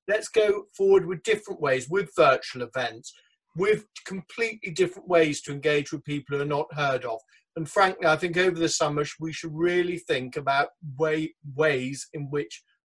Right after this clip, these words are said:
we can get fresh, new areas of the population engaged in planning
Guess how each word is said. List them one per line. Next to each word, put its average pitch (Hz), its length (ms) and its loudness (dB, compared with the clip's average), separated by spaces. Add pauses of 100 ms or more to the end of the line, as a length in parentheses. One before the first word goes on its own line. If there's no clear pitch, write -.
we 143 100 -6
can 135 100 -14
get 151 200 0 (140)
fresh, 175 440 0 (260)
new 170 300 4
areas 143 380 4
of 143 80 -10
the 143 100 -6
population 131 720 -6
engaged 131 480 -4
in 127 100 -12
planning 127 520 -4